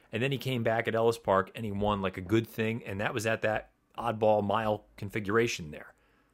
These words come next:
Turn and a half, whatever you'd like to call it. I thought he was really good. He was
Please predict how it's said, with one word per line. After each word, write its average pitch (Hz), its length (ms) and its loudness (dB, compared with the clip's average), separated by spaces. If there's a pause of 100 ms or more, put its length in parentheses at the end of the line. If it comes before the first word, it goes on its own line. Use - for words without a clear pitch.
(120)
Turn 107 200 0
and 92 120 -4
a 90 40 -8
half, 98 300 -6
whatever 92 200 -2
you'd 87 100 -4
like 85 140 -4
to - 60 -20
call 101 280 -2
it. - 100 -18
I - 1000 -20
thought 139 120 2
he 127 40 2
was 95 60 0
really 127 280 0
good. 110 280 2
He 92 120 -8
was 98 340 -6